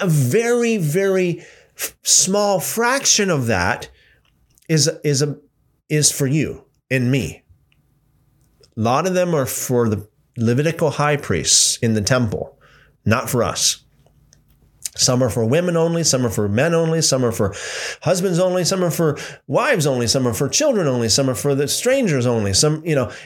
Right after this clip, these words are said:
and it goes on and on, right? So to say to somebody, "You must obey all six hundred thirteen laws,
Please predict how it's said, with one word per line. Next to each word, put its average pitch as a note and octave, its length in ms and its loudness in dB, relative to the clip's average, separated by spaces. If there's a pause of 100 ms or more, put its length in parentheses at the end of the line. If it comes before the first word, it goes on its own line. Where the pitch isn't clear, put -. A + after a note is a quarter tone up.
and E3 300 0
it D3+ 160 -2
goes C3 220 2
on A#2 120 0
and G#2+ 120 0
on, G#2 360 -2
right? F2+ 320 0 (1700)
So E3 220 2
to D#3 160 -2
say G3+ 320 4
to E3+ 100 0
somebody, D3+ 720 2 (100)
"You B2 240 0
must C#3+ 320 2
obey C3 320 2
all B2 220 2
six B2+ 240 2
hundred C3 220 0
thirteen A2+ 520 0
laws, B2 680 0